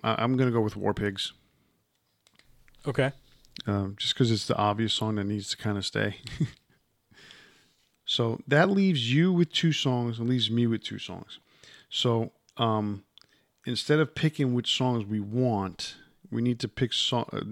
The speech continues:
Speaker 1: th-, in this particular case, we need to go again and pick a song we wanna cancel.
Speaker 2: Yeah. It's tough because we,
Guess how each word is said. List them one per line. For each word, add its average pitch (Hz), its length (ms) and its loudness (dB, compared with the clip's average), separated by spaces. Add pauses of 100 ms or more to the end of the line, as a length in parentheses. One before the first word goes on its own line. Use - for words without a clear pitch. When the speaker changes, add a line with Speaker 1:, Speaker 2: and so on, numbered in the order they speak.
(140)
Speaker 1:
th-, 127 140 -4
in 113 140 -2
this 120 140 0
particular 113 340 -4
case, 101 260 -4
we 107 100 -4
need 107 160 -2
to 104 40 -6
go 104 240 0
again 110 320 -4
and 101 160 -6
pick - 200 -2
a 104 40 0
song 110 240 -4
we 104 100 -4
wanna 98 220 -6
cancel. - 580 -8 (440)
Speaker 2:
Yeah. 113 420 -6 (1600)
It's - 200 2
tough 226 320 12
because 147 360 8
we, 135 240 0